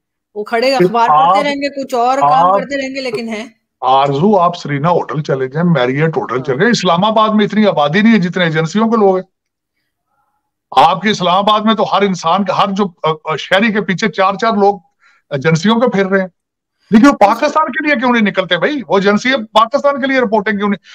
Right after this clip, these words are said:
Speaker 2: पाकिस्तान के लिए फाइलें क्यों नहीं बनाते लोगों को,
Speaker 1: तो
Speaker 2: पकड़ते
Speaker 1: सर,
Speaker 2: क्यों नहीं?
Speaker 1: वो तो सही है, लेकिन सर, फिर ये इतने बेखबर कैसे हैं कि इनको पता ही नहीं लगता कि टीटीपी
Speaker 2: सब
Speaker 1: वाले
Speaker 2: पता
Speaker 1: इतने,
Speaker 2: है।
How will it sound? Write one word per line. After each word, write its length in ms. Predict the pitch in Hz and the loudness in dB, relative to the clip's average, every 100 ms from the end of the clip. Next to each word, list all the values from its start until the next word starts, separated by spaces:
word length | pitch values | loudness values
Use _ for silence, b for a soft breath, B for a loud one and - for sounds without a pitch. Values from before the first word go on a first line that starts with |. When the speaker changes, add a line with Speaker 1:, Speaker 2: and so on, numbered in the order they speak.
| B - | B 0
Speaker 2:
पाकिस्तान 380 | 226 226 277 | 0 0 -4
के 60 | 254 | -2
लिए 140 | 277 | -2
फाइलें 320 | 254 226 226 220 | 0 0 0 0
क्यों 160 | 220 | 0
नहीं 120 | 214 | -2
बनाते 300 | 190 175 175 | -2 -2 -2
लोगों 280 | 175 147 139 | -6 -6 -10
को, 160 | 143 277 | -8 -4
Speaker 1:
तो 100 | 302 | -2
Speaker 2:
पकड़ते 280 | 233 220 294 | -2 0 0
Speaker 1:
सर, 60 | |
Speaker 2:
क्यों 140 | 311 233 | 2 2
नहीं? 120 | 202 226 214 _ _ 208 | 0 -4 -14 _ _ -8
Speaker 1:
वो 180 | 220 226 | -2 -2
तो 160 | 254 | -2
सही 260 | 311 311 320 | -4 -2 -2
है, 60 | 302 | -2
लेकिन 260 | 277 311 | -2 -4
सर, 160 | 320 339 | -4 -2
फिर 160 | 339 | -2
ये 80 | 330 | -4
इतने 240 | 311 330 330 | -2 -2 -2
बेखबर 560 | 240 247 - 254 311 | 0 -2 -2 -2 -4
कैसे 340 | 311 320 339 349 | -4 -4 -4 -8
हैं 200 | 320 294 | -8 -10
कि 60 | |
इनको 180 | 277 285 | -10 -10
पता 240 | 277 262 | -8 -8
ही 60 | 294 | -8
नहीं 100 | 330 | -6
लगता 240 | 311 320 | -6 -6
कि 120 | 311 311 | -8 -4
टीटीपी 380 | 311 277 330 | -4 0 -2
Speaker 2:
सब 40 | 302 | 0
Speaker 1:
वाले 200 | 285 294 | -4 -4
Speaker 2:
पता 80 | - | -6
Speaker 1:
इतने, 140 | |
Speaker 2:
है। 80 | 311 | -6